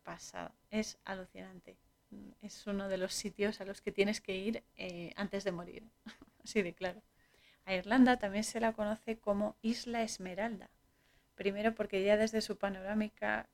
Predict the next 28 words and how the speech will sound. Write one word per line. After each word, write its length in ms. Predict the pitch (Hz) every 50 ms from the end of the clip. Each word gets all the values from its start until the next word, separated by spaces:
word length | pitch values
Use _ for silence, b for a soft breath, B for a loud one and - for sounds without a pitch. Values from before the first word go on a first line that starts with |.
| _ _
que 120 | - 190
se 160 | 185 - 185
ve 140 | 180 196 202
como 220 | - - 185 185
un 160 | 196 190 196 202
paraíso 580 | - - 180 180 185 185 185 196 - - 202
absoluto, 800 | 196 196 190 - - _ 185 175 185 214 - - 214 254 277 294 _ _ _
totalmente 640 | _ - 190 - 190 196 196 202 202 202 - - 185
verde, 400 | 175 180 185 185 190 190 202 220 b b b b b b b b b
en 120 | 190 190
medio 240 | 185 185 185 190 196
del 100 | 196 196
salvaje 640 | - - 196 196 196 196 202 - - 202 190 185 -
Atlántico, 760 | - 190 190 185 180 185 190 185 185 - 202 196 _ 196 202 240 b b b b b b b b b b b _
y 200 | _ 202 190 190
eso 320 | 196 185 - - - 185 - _ -
es 260 | 185 - - - _ _ _ _ _ _
una 180 | 202 196 190
maravilla. 540 | 185 180 175 170 170 170 165 165 170 - - _ _ _ _ _ _ _ - -
Es 120 | - - _
una 200 | - 214 214 220
maravilla. 420 | 214 196 180 175 180 175 170 175 165
Yo 240 | 170 180 185 185
ya 220 | 190 180 185 190 190
te-, 160 | - - - -
eh, 360 | - - - 175 175 175 180 -
he 40 | -
estado 380 | 214 - - 208 208 208 214